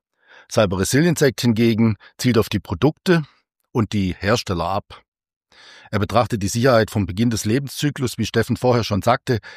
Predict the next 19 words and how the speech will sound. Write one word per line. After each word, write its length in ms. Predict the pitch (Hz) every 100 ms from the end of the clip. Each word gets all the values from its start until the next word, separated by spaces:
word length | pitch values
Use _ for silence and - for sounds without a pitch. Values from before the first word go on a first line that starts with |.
| -
Hersteller 440 | - 131 - 135 117
müssen 440 | 123 - 131 120
digitale 520 | 127 127 123 117 110
Produkte 360 | 101 104 117 123
entwickeln 400 | 104 - 110 104
und 140 | 92
herstellen, 520 | 98 98 - 104 101 95 - - - -
die 100 | 101
standardmäßig 960 | - 98 120 123 110 104 101 - 101 - -
cybersicher 640 | - 101 117 110 104 104
sind, 340 | - 104 104 101
also 240 | 95 95
widerstandsfähig 800 | 101 110 - 90 - 95 92 -
gegen 260 | 98 90
Cyberangriffe, 920 | 85 98 98 92 117 110 120 113 127 107 _ _ - - - -
und 240 | 117 95
diese 220 | 123 113
Sicherheit 460 | 98 117 135 107 92
durch 160 | 98